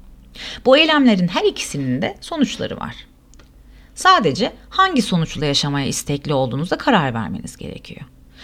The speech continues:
Ve bunun sonucunda kendinizle birlikte yaşamak zorunda olduğunuzu bilmeniz gerekiyor. Çünkü ben etrafımda da gözlemliyorum. Herkes bir şeyler yapmak istiyor. Herkes bir şeyler okuyor. Herkes bir şeyler yapmak istiyor. Ama kimse harekete geçmiyor.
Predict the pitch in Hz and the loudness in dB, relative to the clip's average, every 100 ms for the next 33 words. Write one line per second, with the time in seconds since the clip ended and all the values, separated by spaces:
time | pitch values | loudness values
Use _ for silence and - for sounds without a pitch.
0 | - 202 269 285 - 185 147 120 139 - | -4 2 4 2 0 -2 -2 -6 -6 -2
1 | 277 277 196 135 147 233 180 - 285 254 | 0 2 2 0 -2 0 0 -2 0 4
2 | - 220 196 - 151 135 131 123 117 123 | 6 6 6 2 -4 -4 -4 -4 -4 -6
3 | 113 - - - - - - - - - | -8 -8 -8 -6 -8 -10 -12 -14 -14 -16
4 | - - - - - - - - - - | -18 -20 -20 -20 -20 -20 -20 -20 -20 -20
5 | - - - - - - - - 294 254 | -20 -20 -20 -20 -20 -20 -14 -8 -2 2
6 | 269 254 262 254 247 247 240 185 143 117 | 4 2 4 4 6 4 4 2 0 -2
7 | 123 127 127 156 466 453 302 269 269 294 | -2 0 0 -2 -2 0 0 2 2 2
8 | 330 294 151 123 - - - 247 269 226 | 2 2 0 -4 -6 -6 -2 0 0 0
9 | 208 - 247 180 - - - - - - | 0 4 2 2 -2 -8 -10 -10 -14 -14
10 | - 320 254 - - 311 311 196 196 233 | -8 -4 4 6 6 6 4 4 4 2
11 | 254 - - - - - - - - - | 2 -2 -10 -12 -16 -16 -16 -18 -18 -18
12 | - - - - - 240 226 240 240 214 | -20 -20 -18 -16 -4 0 2 2 0 0
13 | 196 202 196 127 170 - - - - | -2 -4 -6 -2 0 0 -4 -8 -10